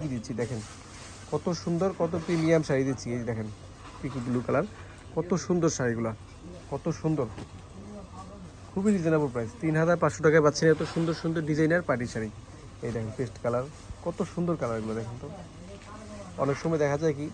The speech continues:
বাস্তবে রিয়েল কালারটা, মানে বাস্তব আর মোবাইলটা রিয়েল হয় না। এগুলো কিন্তু বাস্তব সুন্দর, মোবাইলের চেয়ে বাস্তবে সুন্দর অনেক। শপে আসেন, আমি বলবো আপনাদেরকে শপে আসেন, দেখে যান কী দামে কী দিচ্ছি আমরা।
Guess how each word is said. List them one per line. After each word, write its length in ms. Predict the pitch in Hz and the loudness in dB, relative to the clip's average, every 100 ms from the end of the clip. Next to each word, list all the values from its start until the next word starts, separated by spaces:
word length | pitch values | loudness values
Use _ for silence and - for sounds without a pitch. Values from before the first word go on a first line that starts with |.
| 139 | -2
বাস্তবে 300 | 135 - 160 143 | -2 0 -2 2
রিয়েল 160 | 143 135 | 2 2
কালারটা, 240 | 135 123 123 - 131 | -2 0 -2 -4 -2
মানে 120 | 131 131 120 - 139 139 | 0 0 -4 -8 0 2
বাস্তব 280 | 143 196 180 | 2 4 6
আর 60 | 151 | 6
মোবাইলটা 320 | 143 147 156 208 - 143 | 6 4 4 0 0 4
রিয়েল 160 | 147 131 | 4 4
হয় 120 | 110 | 0
না। 60 | 107 - - - - 190 151 143 | -2 -8 -14 -16 -12 -10 -6 0
এগুলো 160 | 156 180 | 2 2
কিন্তু 200 | 180 208 202 - - - - - 139 | 4 6 6 2 -10 -16 -16 -10 6
বাস্তব 280 | 156 160 190 - | 6 6 0 0
সুন্দর, 240 | 156 120 110 131 135 | 2 2 -2 -2 4
মোবাইলের 300 | 147 180 196 | 6 6 6
চেয়ে 200 | 190 180 147 | 2 2 4
বাস্তবে 300 | 143 - 175 - | 4 2 -2 -2
সুন্দর 200 | 185 165 127 | 0 2 2
অনেক। 140 | 110 - - - | 0 -6 -16 -6
শপে 220 | 139 147 175 147 | -4 2 4 4
আসেন, 200 | 135 107 127 | 2 -2 -2
আমি 100 | 147 | 0
বলবো 140 | 160 170 165 | 2 4 4
আপনাদেরকে 320 | 165 160 165 151 | 2 0 -2 -4
শপে 200 | 139 160 | 0 2
আসেন, 180 | 143 180 156 | 2 0 0
দেখে 180 | 143 160 | 2 4
যান 100 | 123 113 | 2 0
কী 80 | 170 170 | 0 4
দামে 180 | 175 156 | 4 4
কী 60 | 147 | 0
দিচ্ছি 160 | 131 127 | 0 -2
আমরা। 140 | 110 | -2